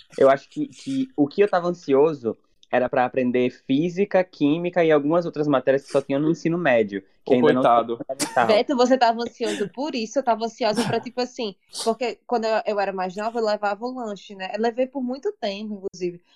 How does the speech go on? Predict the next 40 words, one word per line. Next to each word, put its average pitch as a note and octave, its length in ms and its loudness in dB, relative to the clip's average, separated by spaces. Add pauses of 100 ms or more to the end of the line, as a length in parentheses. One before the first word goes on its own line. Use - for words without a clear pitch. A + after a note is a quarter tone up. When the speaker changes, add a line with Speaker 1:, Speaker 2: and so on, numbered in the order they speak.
(100)
Speaker 3:
Mas G#3 160 2
eu B3 140 4
Speaker 1:
Sim. B3 80 4
Speaker 3:
achava A3+ 300 -2
super B3+ 400 -2
adulto B3 580 0 (260)
ter A3 260 4
dinheiro A3+ 640 -2
pra A#3+ 260 2 (140)
comprar A#3 240 0
na A3+ 80 -2
cantina. A#3+ 400 -6
Então, F3+ 240 -4
pra G3 160 -2
mim, G3 320 -4 (100)
eu G3+ 100 2
tava G3+ 200 -2
ansiosa F#3+ 340 -2
por A3 140 0
aquilo. G3+ 440 -4 (520)
Não D3 80 8
Speaker 1:
Amiga, F3+ 380 6
Speaker 3:
por A#3 80 -2
Speaker 1:
sim, A3 80 -2 (260)
Speaker 3:
física. C4+ 320 2
Speaker 1:
eu C#4 300 2
também, F3 520 0
mas D#3+ 200 0
eu F3+ 80 0
me F#3 60 -2
arrependi F3+ 460 0
horrores F#3 880 0
de A#2+ 160 -14
tá, C3 320 0
de A#2+ 140 -14
tá A#2+ 220 -2
no, A#2+ 400 -10 (200)
de A#2 120 -6
tá C3+ 120 -2
ansioso C#3 640 2